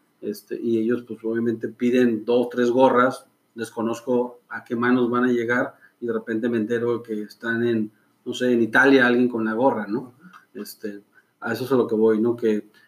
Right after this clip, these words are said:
que se han llevado a, a un pedazo de la marca, y la misma marca, hay muchos diseños que hablan de lo que tenemos en la península, ¿no?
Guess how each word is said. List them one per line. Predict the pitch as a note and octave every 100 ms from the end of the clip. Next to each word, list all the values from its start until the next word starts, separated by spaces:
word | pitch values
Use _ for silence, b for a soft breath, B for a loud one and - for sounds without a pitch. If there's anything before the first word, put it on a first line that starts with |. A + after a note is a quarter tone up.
| b
que | - A2+ A2
se | A#2
han | B2
llevado | C3 B2 B2 C3 B2+ A#2
a, | B2 -
a | G#2+
un | A#2
pedazo | B2+ B2 B2+ C3+
de | A#2+
la |
marca, | G#2+ B2 A#2+ D3 D3+ b b b _ _ _
y | - C3+ D#3
la | C#3+ A#2
misma | A#2+ B2+
marca, | B2 A#2+ A#2 C3 A2+ A#2
hay | A#2
muchos | A#2 A#2 A#2
diseños | A2 A#2+ A#2+ A#2
que | A#2+
hablan | A2 A#2 A2+ A2 _
de | A2 G#2+
lo | G#2 _
que |
tenemos | G#2+ G#2 G#2+ A2 G#2+
en | A2
la |
península, | G#2+ C3 E3 B2+ G#2+ G2+
¿no? | D3+